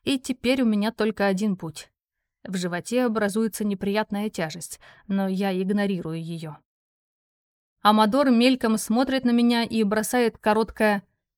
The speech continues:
«Идем». Он тут же следует собственным словам и направляется вглубь коридора. Мне не остается ничего иного, как последовать за ним. По пути разглядывать особо нечего,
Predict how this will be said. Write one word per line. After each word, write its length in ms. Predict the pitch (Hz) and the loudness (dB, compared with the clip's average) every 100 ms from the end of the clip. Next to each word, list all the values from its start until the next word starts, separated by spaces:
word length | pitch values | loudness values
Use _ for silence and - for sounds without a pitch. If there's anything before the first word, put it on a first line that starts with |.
| _ | _
«Идем». 400 | 214 208 185 147 _ _ _ _ _ _ _ - | 0 2 2 -2 _ _ _ _ _ _ _ -2
Он 180 | 220 226 | 0 2
тут 200 | 262 226 | 2 2
же 80 | 220 | 2
следует 460 | 226 220 214 202 | 4 4 4 2
собственным 480 | - 196 - 190 190 | 0 -2 -2 -2 -2
словам 440 | - 196 208 254 | 0 0 4 4
и 140 | 247 240 | 4 2
направляется 640 | 220 208 208 240 262 - 226 | 2 2 2 4 2 0 -2
вглубь 380 | 214 220 226 | 0 0 -2
коридора. 540 | - 220 214 170 160 - _ _ _ - | 0 2 2 0 -6 -14 _ _ _ -8
Мне 260 | 196 202 196 | -2 0 2
не 120 | 202 | 0
остается 540 | 196 220 226 262 - | 0 0 2 0 0
ничего 500 | 185 180 - 190 190 | -2 -2 -4 -2 -2
иного, 360 | 185 208 220 202 | 0 -2 -2 -4
как 240 | - 185 | -4 -6
последовать 560 | - 185 202 180 175 180 | -6 -4 -2 -2 -2 -2
за 100 | 196 | 0
ним. 300 | 190 160 147 _ _ _ _ _ - | 0 -4 -12 _ _ _ _ _ -2
По 100 | 208 | 2
пути 300 | 254 320 311 | 2 2 2
разглядывать 540 | 220 226 277 247 233 | 2 2 2 2 0
особо 340 | 214 247 220 | 0 0 0
нечего, 500 | 208 180 156 165 156 | 0 0 -4 -10 -12